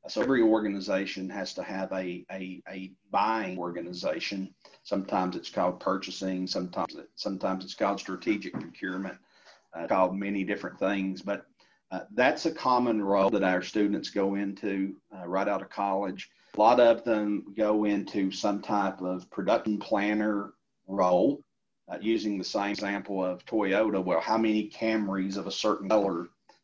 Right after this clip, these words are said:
uh, do we make before we make a different color Camry? Uh, or L eight or whatever, uh,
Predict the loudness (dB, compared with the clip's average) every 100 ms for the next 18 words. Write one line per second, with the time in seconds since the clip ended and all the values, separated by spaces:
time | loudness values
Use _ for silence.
0 | _ -6 -4 2 4 4 4 6 6 4
1 | -2 -6 -2 0 0 -2 -4 -6 -2 -2
2 | -2 0 2 0 -2 -2 -2 -4 -6 -6
3 | -8 -12 _ _ -20 -20 _ _ -12 -10
4 | -4 0 2 2 0 0 2 2 2 0
5 | -4 -6 -8 -10 -10 -8 -10 -12 _ -18